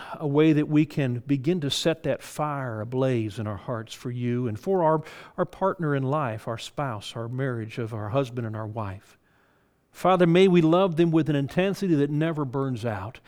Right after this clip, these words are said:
May we be, uh, uh, attracted to it always so that we'll keep feeding the, the fuel there so that it, it will never burn out. And Father, it will be a light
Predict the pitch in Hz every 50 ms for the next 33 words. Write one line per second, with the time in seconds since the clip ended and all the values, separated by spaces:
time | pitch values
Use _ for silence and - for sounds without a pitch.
0 | - - - - - 175 180 180 180 185 147 175 170 156 - - - - - 147
1 | - - 190 - - - 170 139 - - - 208 214 226 220 - - 156 135 -
2 | - 165 147 139 131 - - 165 175 185 190 175 147 135 120 120 117 - - 160
3 | 147 151 160 165 156 156 143 - - 220 202 - - - - - 233 226 233 208
4 | 214 190 160 123 123 117 - - - 156 - - - 202 208 208 202 190 165 135
5 | 117 123 113 110 110 104 - - 151 143 131 135 135 147 123 143 175 170 170 151
6 | 147 151 165 180 160 165 139 123 135 123 113 107 104 98 101 110 - _ _ _
7 | _ _ _ _ _ _ _ _ _ _ _ _ _ _ _ 143 135 - 165 156
8 | 160 151 156 170 - 180 180 196 175 139 143 160 160 156 180 - 151 143 139 139
9 | 135 147 165 175 185 190 185 - -